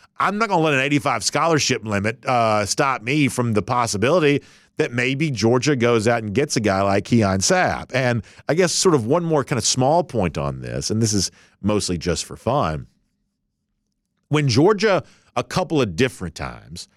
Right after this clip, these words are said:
uh, was trying to recruit Caleb Downs, what was the one thing we always heard? Now, you never know how much of this stuff is really true and how much of this is just sort of the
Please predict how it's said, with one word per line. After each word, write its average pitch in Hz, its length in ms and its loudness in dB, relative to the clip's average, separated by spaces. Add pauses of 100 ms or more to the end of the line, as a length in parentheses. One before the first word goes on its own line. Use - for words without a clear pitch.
(340)
uh, 95 600 2
was 104 160 2
trying 139 260 0
to 107 60 2
recruit 104 460 0
Caleb 139 400 0
Downs, 73 440 -6 (320)
what 135 100 2
was 180 100 2
the 185 100 2
one 175 220 2
thing 147 180 0
we 131 140 2
always 110 340 0
heard? 82 220 -4
Now, 143 80 -2
you 175 180 -2
never 170 240 2
know 107 220 0
how 107 100 -2
much 98 160 -2
of - 60 -14
this 95 100 -2
stuff 92 200 0
is 73 100 -12
really 80 160 -6
true 110 260 2
and 98 100 2
how 101 60 0
much 98 200 -2
of 85 40 -14
this 90 180 -2
is 90 60 -8
just 87 160 -2
sort 98 180 2
of 80 140 0
the 78 180 0